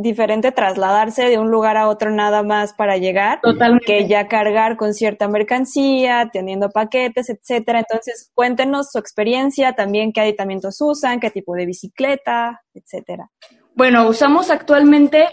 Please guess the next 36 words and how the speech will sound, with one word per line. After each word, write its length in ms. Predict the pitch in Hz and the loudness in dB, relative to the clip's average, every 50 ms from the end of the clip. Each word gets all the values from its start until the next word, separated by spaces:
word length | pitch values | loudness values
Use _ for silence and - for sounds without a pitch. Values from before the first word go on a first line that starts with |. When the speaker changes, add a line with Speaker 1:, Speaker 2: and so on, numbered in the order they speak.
| - - - | -2 -6 -2
Speaker 2:
eh, 580 | - 247 240 240 233 233 233 233 233 233 233 - - | 0 2 4 4 4 4 4 4 4 2 2 0 -2
una 180 | 269 277 285 | -2 -2 -2
bicicleta, 680 | 277 262 - 254 - 247 254 254 254 302 359 392 - - _ | -2 -4 -6 -6 -2 0 0 0 2 0 -2 -2 -6 -12 _
dependiendo 640 | - 208 226 220 220 233 226 233 233 247 262 277 320 | -2 0 0 2 2 2 2 4 4 4 4 4 2
de 80 | 311 | 2
la 220 | 294 262 233 233 - | 2 2 0 0 0
carga 280 | 247 240 247 262 277 | 0 0 2 2 0
que 100 | 269 277 | 0 0
necesitemos, 600 | 247 226 226 208 196 214 - - 220 214 226 240 | -2 -2 -2 -6 -10 -8 -4 -2 0 2 2 2
las 160 | 240 214 202 - | 0 0 -2 -2
cargamos 560 | 202 180 190 190 190 196 190 202 208 208 - | -2 0 2 2 2 2 0 -2 -4 -4 -4
o 140 | - 190 190 | -6 -4 0
con 160 | 202 202 202 | 0 2 2
una 220 | 214 233 262 254 247 | 4 4 2 2 2
parrilla 580 | 254 240 240 247 247 240 226 233 254 269 - - | 2 2 2 2 2 2 2 0 0 0 -4 -4
o 440 | - 202 208 208 208 214 226 254 - - | 0 2 4 4 4 4 2 0 -2 -4
en 100 | 233 214 | -4 -2
la 140 | 202 190 196 | -2 0 0
parrilla 320 | 196 190 190 196 196 202 | 0 0 2 2 0 2
ponemos 340 | 196 190 185 185 190 185 - | 0 -2 -2 -2 -6 -8 -10
una 200 | 190 185 185 180 | -8 -8 -6 -4
caja 400 | - 202 190 - - 196 185 185 | -2 -2 -2 -2 -2 -4 -4 -2
o 40 | 180 | -4
una 200 | 175 175 175 170 | -4 -6 -6 -6
jaba 280 | - 190 175 175 180 | -4 -4 -2 0 0
de 80 | 180 185 | -2 -2
plástico, 600 | 180 226 226 233 233 240 233 - 247 302 - _ _ _ _ _ _ _ _ _ _ _ _ - | 0 0 0 0 0 -4 -4 -2 -2 -2 -2 _ _ _ _ _ _ _ _ _ _ _ _ 2
pero 140 | 247 269 | 2 4
generalmente 560 | 269 277 269 269 269 285 294 302 320 330 359 - | 4 4 4 4 4 6 6 6 6 4 4 2
traemos 400 | 330 302 277 285 285 294 277 262 | 2 4 4 4 4 4 4 2
mochila 640 | 262 220 220 226 - 254 233 226 226 226 226 220 | 0 -2 -2 -2 -2 -2 0 2 2 2 2 2
o 20 | 214 | 2
así, 240 | 196 202 - 233 208 | 0 -2 -4 -6 -6
mochilota 840 | 214 220 220 220 - - - 220 202 208 214 214 214 214 220 220 220 | -4 -4 -6 -6 -8 -10 -8 -4 0 4 4 4 4 4 4 4 4
de 160 | 220 214 202 | 4 2 2
bicimensajero 960 | 196 196 196 - 196 185 190 190 180 202 196 - 214 208 208 214 240 320 370 | 0 -2 -4 -4 -4 -4 -6 -6 -6 -6 -4 0 2 4 4 4 2 0 -2